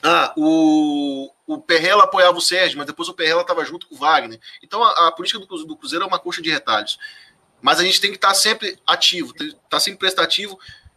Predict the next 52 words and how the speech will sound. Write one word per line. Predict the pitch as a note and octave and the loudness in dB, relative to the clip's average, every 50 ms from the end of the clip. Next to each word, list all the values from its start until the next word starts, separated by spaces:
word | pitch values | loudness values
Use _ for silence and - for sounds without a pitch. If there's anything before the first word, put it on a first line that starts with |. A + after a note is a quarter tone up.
| _ _ _ _ - | _ _ _ _ -2
prestando | F#3 F#3+ F#3+ - B3 C4 | 0 0 4 4 2 4
atenção | B3+ A3 G3 - A#3 A3+ | 4 2 2 2 0 0
no | G3 | 0
que | - | 0
tá | - G#3+ | -2 -2
acontecendo | G#3 G#3+ G3 G3+ F#3+ - F#3 F#3 | 0 0 -2 0 0 0 -2 -4
com | - _ | -8 _
o | _ | _
clube. | - D#3 C#3+ C3+ C#3 | -8 -8 -8 -6 -4
Isso | C#3+ - | -4 -4
é | F#3 | 0
o | F#3 | 2
mais | F#3 F#3 F#3 | 2 2 2
importante. | - - F#3+ F3 - - C#3+ C3 A2+ - - - _ - - - - _ - | 0 -4 -6 -6 -4 -2 -2 -2 -2 -4 -6 -8 _ -16 -20 -20 -16 _ -6
E | - B3 C4 C4 | -4 -4 -4 -2
confiar | - C4+ C4+ - A#3 A3 A3 | -2 -2 0 2 2 2 4
nas | A3+ G#3+ F3+ | 2 2 0
mídias | F3 F#3 G3+ F#3+ G#3 - | -2 -6 -6 -4 -4 -4
que, | - A3 G#3+ G3+ F#3 | -4 -6 -10 -10 -10
que | - - G3+ G3+ G3 | -12 -16 -18 -18 -14
tentam | _ - G#3+ A#3 A3 F#3+ | _ -4 -4 -4 -4 -4
fazer | E3+ - D#3+ D3+ D#3 | -2 -2 -2 -2 -2
um | D3 | -2
trabalho | D3+ D3 C#3+ C#3 C#3 C3+ | -2 0 4 4 4 4
sério, | - - B2+ A#2 A2+ A#2 | 4 2 0 0 -2 -4
né? | A#2 A#2 A#2+ A#2 | -6 -8 -8 -6
Nós, | A#2 A#2+ C3+ C#3+ C#3 C3+ | -4 -2 -2 -2 -2 -4
do, | B2+ B2 C3 C3+ C3 B2 B2 B2 B2 | -10 -14 -14 -12 -10 -10 -10 -10 -10
do | A#2+ C3 B2 | -10 -8 -6
Deus | C3 C3 B2 | -4 -4 -2
Me | B2 C3 | -2 -2
Diga, | A#2+ B2+ B2+ | -2 -2 -2
estamos | A#2+ A2+ - C3+ C3 - | -2 -4 -4 -2 2 2
sempre | - D3+ D3+ - | 2 2 0 -2
com | - D3+ | -2 -2
esse | C#3 - | 0 0
compromisso | - D3 C3+ - C3 B2 B2+ D3 D#3 - - | -2 -4 -4 -2 0 0 2 2 2 2 2
de | C3+ | 0
ouvir | C#3 C3+ A#2 C#3 | 0 0 2 2
os | D#3 C#3 | 2 4
dois | C3+ C3+ B2 A2+ | 4 2 2 4
lados, | A#2+ B2+ C#3+ C#3+ D3 - | 4 4 4 4 2 -2
de | - | -6
apresentar | B2 - C3 C3 C3 B2 - C3+ C#3 D3+ - - - - - - - | -6 -6 -6 -6 -6 -2 2 2 2 2 2 -2 -12 -14 -16 -16 -12
os | - - - | -8 -6 -2
fatos | - C#3+ C#3 D3 - - | 2 4 4 4 2 -2
como | - C#3+ D3 | -6 -6 -4
eles | C#3+ C3+ - | -2 0 0
são, | - C#3+ D#3+ | 0 0 -2
sem | E3+ - - G3 | -4 -2 -4 -4
tentar | G#3 - G#3 F#3+ - E3+ E3 | -2 -2 -2 0 0 0 0
distorcer. | E3+ - - E3+ E3 - - C3 A2+ A2 | 0 -2 -2 -4 -2 -2 -2 -2 -4 -6